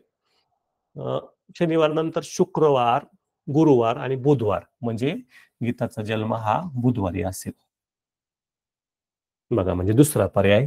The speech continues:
हे आपलं उत्तर असणार आहे. आपण प्रश्न सोपा वाटतो, परंतु मागे पुढे करताना निश्चितच आपल्याकडून चूक होऊ शकते. ह्या चुका आपल्याला परीक्षेमध्ये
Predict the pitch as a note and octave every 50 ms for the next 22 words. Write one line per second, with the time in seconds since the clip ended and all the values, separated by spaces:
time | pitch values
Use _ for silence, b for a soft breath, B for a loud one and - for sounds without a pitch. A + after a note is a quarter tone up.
0 | B2 - B2+ G#2 F#2+ F#2 F#2+ F#2 F#2 G2 F#2+ - _ - G2+ G2 G2 G2 - -
1 | G2 F#2+ G2 F#2 F2+ G2 - - _ _ _ _ _ _ _ _ _ _ - D#3
2 | D3 D3+ G3+ G#3 F#3+ - G#3 G#3+ G3+ - F#3+ F3+ - - E3+ D#3+ D#3+ - F3 E3
3 | E3 E3+ E3 E3 - - D#3 D#3+ F#3 A3 A#3+ - _ _ _ _ _ _ - D3+
4 | D3 E3 E3+ E3 - F3 E3 E3+ E3+ F3 E3+ F3 E3+ - F3 E3 D#3 D3+ - C#3
5 | C3+ - - D3 D#3 D#3+ E3 E3 E3 - - D3 - D3 D3+ D3 C#3 - C#3+ C3+
6 | C3+ - D#3+ E3 - - - F#3+ F#3 F#3+ - F3 C#3+ B2 - - A#2+ G#2+ - -
7 | C#3+ D#3+ E3 D3+ - - D3+ - - C#3+ C#3 C#3+ - C#3 C#3 C#3+ C#3 - D3+ C#3+
8 | C3+ - - C3 A#2+ A#2+ A#2+ C#3 G3